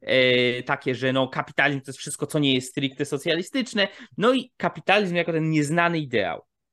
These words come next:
No i właśnie, pełen wolnorynkowy kapitalizm to jest pewien ideał, do którego, no, część z nas, na przykład my,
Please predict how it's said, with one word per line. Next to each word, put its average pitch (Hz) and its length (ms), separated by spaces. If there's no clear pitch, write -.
No 139 60
i 175 80
właśnie, 165 480
pełen 233 380
wolnorynkowy 165 720
kapitalizm 156 640
to 196 100
jest 196 180
pewien 185 360
ideał, 185 680
do 151 120
którego, 160 720
no, 143 300
część - 540
z 123 160
nas, 143 340
na 120 80
przykład 131 320
my, 127 260